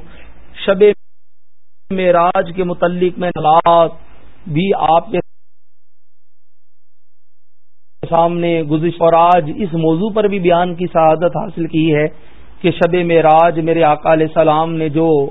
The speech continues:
عذاب میں گرفتار لوگوں کو دیکھا، ممکن ہے کہ آپ میں سے کسی کے ہاں آج کی رات، مطلب،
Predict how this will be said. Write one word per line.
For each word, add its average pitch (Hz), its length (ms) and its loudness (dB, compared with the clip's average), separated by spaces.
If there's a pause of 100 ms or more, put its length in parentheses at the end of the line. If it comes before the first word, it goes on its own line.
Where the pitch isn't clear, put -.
عذاب 160 400 2
میں 165 180 -2
گرفتار 156 440 0
لوگوں 151 340 0
کو 156 140 0
دیکھا، 143 380 -4 (1000)
ممکن 233 400 2
ہے 226 220 4
کہ 214 220 0
آپ 190 240 4
میں 196 220 -2
سے 202 120 4
کسی 190 340 -4
کے 190 100 0
ہاں 175 340 2
آج 175 380 2
کی 185 140 2
رات، 180 380 4
مطلب، 170 380 0